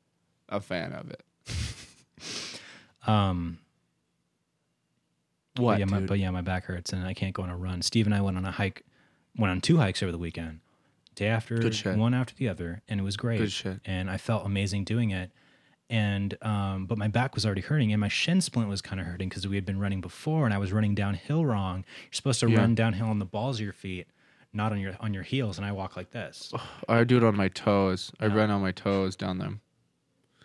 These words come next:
Speaker 1: It's really weird, yeah.
Speaker 2: So I had
Speaker 1: They
Speaker 2: a
Speaker 1: just
Speaker 2: minor
Speaker 1: constantly
Speaker 2: shin
Speaker 1: click, click,
Speaker 2: splint,
Speaker 1: crackling.
Speaker 2: and, and my back was, was hurting because I was sore from running and sleeping wrong. And
Speaker 1: Ugh.
Speaker 2: now I'm like, "Fuck, man." I was getting back in the groove of running. We were running all the fucking
Speaker 1: Yeah.
Speaker 2: time.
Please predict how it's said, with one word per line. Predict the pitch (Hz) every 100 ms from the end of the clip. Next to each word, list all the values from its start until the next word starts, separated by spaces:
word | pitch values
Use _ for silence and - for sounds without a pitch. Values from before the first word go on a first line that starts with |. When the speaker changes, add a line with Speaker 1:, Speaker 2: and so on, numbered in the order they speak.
| _ - _
Speaker 1:
It's | - 117
really | 113 110 113 110 101
weird, | 92 98 98 95
yeah. | 95 95 95 101 - _ _ - -
Speaker 2:
So | -
I |
had | 120
Speaker 1:
They |
Speaker 2:
a | 120
Speaker 1:
just | 117
Speaker 2:
minor | 127 156
Speaker 1:
constantly | 120
Speaker 2:
shin | 131
Speaker 1:
click, | 123
click, | 113 98
Speaker 2:
splint, | 92 95 -
Speaker 1:
crackling. | 104 107 _
Speaker 2:
and, | 113 107 113 -
and | 117 110
my | 104 104
back | 104 110 113
was, | 104 95 -
was | 110 98
hurting | - 101 98
because | 98 98
I |
was | 90
sore | - 110
from | 113 107
running | 101 101
and | 90
sleeping | - 110 104
wrong. | 87 87 85 87 _ - - - _
And | - 104 98 90
Speaker 1:
Ugh. | 135 - - _
Speaker 2:
now | 101 101 123 123 107 98
I'm | 107
like, | 101 92
"Fuck, | - - 117 98 -
man." | 98
I | 98
was | 98
getting | 92 123
back | 110 113
in | 104
the |
groove | 92 107 104
of | 95
running. | 95 101 101 98
We | 107
were |
running | 101 101 98
all | 92
the |
fucking | 87 - 120
Speaker 1:
Yeah. | 120
Speaker 2:
time. | 104 104 90